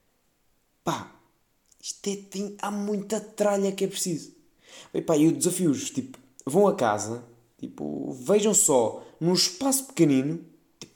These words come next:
uma casa de banho ou numa cozinha, a quantidade de tralha que há. E que, se vocês, tipo, tivessem que deitar alguma coisa fora,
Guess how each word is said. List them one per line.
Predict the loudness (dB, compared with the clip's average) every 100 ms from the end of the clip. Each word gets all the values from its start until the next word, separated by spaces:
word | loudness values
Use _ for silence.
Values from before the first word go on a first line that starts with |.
| -12
uma | -10
casa | -6 -2 -2
de | 0
banho | 0 0 -2 -10 -20 _ _ _
ou | -2
numa | 0 0
cozinha, | -2 -6 -2 -2 -4 -14 -20 _
a | 0
quantidade | 2 4 6 6 6 4 2 -6
de |
tralha | -2 0 2 2
que | 0 2 2
há. | 2 -6 -16 _ _ _ _ _ _ _ _ _ _ _ _ _
E | -8
que, | 0 6 6 6
se | 2
vocês, | 0 0 0
tipo, | -2 -4 -2
tivessem | 0 2 2 0
que | 0
deitar | 2 6 6
alguma | 6 4
coisa | 2 2 2
fora, | 2 2 2 0